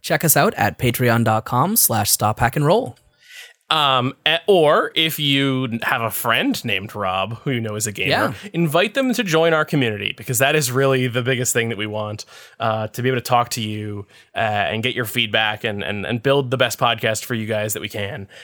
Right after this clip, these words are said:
Speaker 2: And the best way to do that in, in a sort of real-time kind of way is to join our Discord, uh, which you can access at tiny U R L dot com slash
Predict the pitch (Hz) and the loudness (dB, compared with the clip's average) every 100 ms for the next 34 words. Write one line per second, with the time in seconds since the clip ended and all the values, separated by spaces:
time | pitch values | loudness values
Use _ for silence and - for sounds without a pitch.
0 | - 110 113 113 120 160 156 135 127 127 | -6 -2 0 2 2 2 2 0 -2 0
1 | 120 117 - 113 117 123 123 110 - 127 | 2 2 0 -2 -2 0 0 0 0 -2
2 | 117 117 131 123 113 127 120 120 120 120 | -2 0 2 2 2 0 2 2 0 0
3 | 113 110 107 107 107 - - 131 123 117 | -2 -2 -2 0 -2 -6 -10 -6 -2 0
4 | 113 113 170 214 120 101 - - - - | 2 2 2 0 0 -2 -4 -12 -20 -6
5 | 120 113 110 104 117 - 120 127 113 113 | -2 0 0 -2 -2 -2 -2 0 -2 0
6 | 113 113 - - 120 147 - 113 113 - | 0 -2 -2 -2 0 0 0 2 0 -2
7 | 123 120 123 120 117 117 - 113 117 139 | -2 0 2 2 2 0 0 -2 0 0
8 | 127 110 107 - | 0 0 0 -4